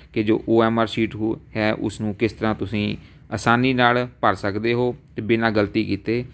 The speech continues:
ਤੇ ਕਿਹੜੀਆਂ-ਕਿਹੜੀਆਂ ਇਨਫੋਰਮੇਸ਼ਨ ਓ ਐਮ ਆਰ ਸ਼ੀਟ ਦੇ ਵਿੱਚ ਤੁਸੀਂ ਭਰਨੀਆਂ ਹੁੰਦੀਆਂ ਹਨ, ਅੱਜ ਉਹਨਾਂ ਬਾਰੇ ਆਪਾਂ ਸਾਰਾ ਡਿਸਕਸ ਕਰਾਂਗੇ ਜੀ। ਇਸ ਦੇ ਲਈ ਤੁਹਾਨੂੰ ਪੰਦਰਾਂ ਮਿੰਟ ਵਾਧੂ ਦਿੱਤੇ ਜਾਂਦੇ ਹਨ ਜੀ ਬੋਰਡ ਵੱਲੋਂ, ਤਾਂ ਕਿ ਤੁਸੀਂ ਓ ਐਮ ਆਰ ਸ਼ੀਟ ਨੂੰ ਭਰ ਲਓ, ਪਰ ਬੱਚੇ ਫਿਰ ਵੀ ਕਈ ਵਾਰ ਗਲਤੀ ਕਰ ਦਿੰਦੇ ਹਨ। ਇਸ ਲਈ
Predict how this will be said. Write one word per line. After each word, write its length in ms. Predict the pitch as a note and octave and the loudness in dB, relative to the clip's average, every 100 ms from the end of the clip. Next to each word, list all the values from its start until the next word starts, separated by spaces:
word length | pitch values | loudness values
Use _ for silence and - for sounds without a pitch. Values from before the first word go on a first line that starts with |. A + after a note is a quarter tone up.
| - - - - | -20 -20 -20 -4
ਤੇ 260 | A#2+ A#2 A#2 | 2 4 2
ਕਿਹੜੀਆਂ-ਕਿਹੜੀਆਂ 800 | - C#3 D3 D3+ C3+ C3 C3+ C3+ | 2 2 2 2 0 0 0 0
ਇਨਫੋਰਮੇਸ਼ਨ 680 | A#2 A2+ A2+ A2+ A2 A#2 A2 | 0 -2 -2 0 -2 -2 -2
ਓ 140 | G#2+ A2 | 2 2
ਐਮ 160 | G#2+ | 2
ਆਰ 60 | G#2 | -2
ਸ਼ੀਟ 200 | - G#2+ | -2 -2
ਦੇ 100 | G2+ | 0
ਵਿੱਚ 160 | G2+ - | -2 -2
ਤੁਸੀਂ 240 | G#2 A2+ | -4 -4
ਭਰਨੀਆਂ 360 | A2+ G2+ F#2+ G2 | -2 -2 -2 -2
ਹੁੰਦੀਆਂ 420 | G2+ G2+ G2+ G#2 | -2 -2 -2 -2
ਹਨ, 80 | - G2+ | 0 -2
ਅੱਜ 120 | G2 | 0
ਉਹਨਾਂ 280 | G2 G#2+ G2 | -2 0 0
ਬਾਰੇ 180 | F#2+ F#2+ | 2 0
ਆਪਾਂ 220 | F2 F#2 | -2 -6
ਸਾਰਾ 240 | G2 G#2 | 0 2
ਡਿਸਕਸ 340 | G#2+ G#2+ - A2 | 2 0 -4 -4
ਕਰਾਂਗੇ 380 | A#2 A#2 A#2+ A#2 | -2 0 0 -2
ਜੀ। 240 | B2 B2+ - - - - | -2 -4 -6 -20 -16 -4
ਇਸ 120 | A#2 | 0
ਦੇ 120 | C3+ | 2
ਲਈ 120 | C3+ | 4
ਤੁਹਾਨੂੰ 320 | C3+ B2 A2+ A2+ | 2 2 0 -2
ਪੰਦਰਾਂ 360 | A#2 A2+ B2 | -2 0 2
ਮਿੰਟ 240 | B2 B2 A#2 | 2 0 2
ਵਾਧੂ 300 | A2 A2 B2 | 2 2 0
ਦਿੱਤੇ 280 | B2 B2 | -2 0
ਜਾਂਦੇ 300 | A2+ A2+ A2+ | 0 2 2
ਹਨ 180 | A2+ A2+ | 0 0
ਜੀ 180 | A2+ A#2 | 0 -2
ਬੋਰਡ 280 | A#2 G#2+ G#2+ | 2 2 4
ਵੱਲੋਂ, 340 | G#2+ A2+ A#2 B2 - | 2 2 -2 -4 -2
ਤਾਂ 140 | A2 | 0
ਕਿ 100 | A2 | 0
ਤੁਸੀਂ 320 | G2+ G#2 A2+ | -2 -2 -2
ਓ 140 | G2+ A2 | 2 2
ਐਮ 160 | G#2+ | 2
ਆਰ 60 | G#2+ | 0
ਸ਼ੀਟ 260 | - G#2 A2 | -2 -4 -4
ਨੂੰ 100 | G#2 | -2
ਭਰ 180 | A2 F2 | -2 0
ਲਓ, 340 | G#2 B2 - - - - | 2 2 0 -12 -14 -6
ਪਰ 100 | A2 | 0
ਬੱਚੇ 320 | A2+ - B2 | 0 2 2
ਫਿਰ 200 | B2 A#2+ | 2 0
ਵੀ 120 | B2 | 0
ਕਈ 160 | A#2+ A2+ | 2 2
ਵਾਰ 160 | G#2+ | 2
ਗਲਤੀ 280 | G2+ G2 A2 | 0 -2 -4
ਕਰ 160 | G2+ G2 | -2 -2
ਦਿੰਦੇ 320 | F#2+ A2 A#2 | -2 -2 0
ਹਨ। 240 | A#2 B2+ - - - - | 0 -2 -8 -20 -14 -2
ਇਸ 200 | A#2+ B2 | 0 4
ਲਈ 200 | A#2+ | 4